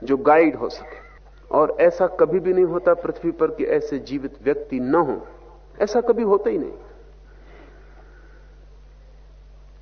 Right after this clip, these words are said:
जो आपको मार्ग न दे सके। यम कह रहा है, "हे मनुष्यों, उठो, जागो और श्रेष्ठ महापुरुषों को पाकर उनके पास जाकर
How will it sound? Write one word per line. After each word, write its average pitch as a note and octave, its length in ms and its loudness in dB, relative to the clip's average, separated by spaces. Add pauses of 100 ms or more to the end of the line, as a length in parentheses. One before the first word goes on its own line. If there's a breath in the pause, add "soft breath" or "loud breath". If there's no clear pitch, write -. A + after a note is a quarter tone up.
(580)
जो C#3+ 140 2
आपको D3 380 4
मार्ग C3+ 340 2
न B2+ 160 -2
दे A#2+ 160 -4
सके। - 300 -16 (1600)
यम A#3 160 6
कह G3+ 200 4
रहा G#3 140 8
है, F3+ 240 -4
"हे F#3+ 140 6
मनुष्यों, G3 580 4 (480)
उठो, G3+ 500 4 (680)
जागो F3+ 600 6
और D#3+ 80 2
श्रेष्ठ F3+ 580 -4
महापुरुषों D#3+ 680 0
को D3 140 -2
पाकर C3+ 480 -2 (560 loud breath)
उनके F3+ 340 2
पास D#3 540 -2
जाकर A#2+ 480 -4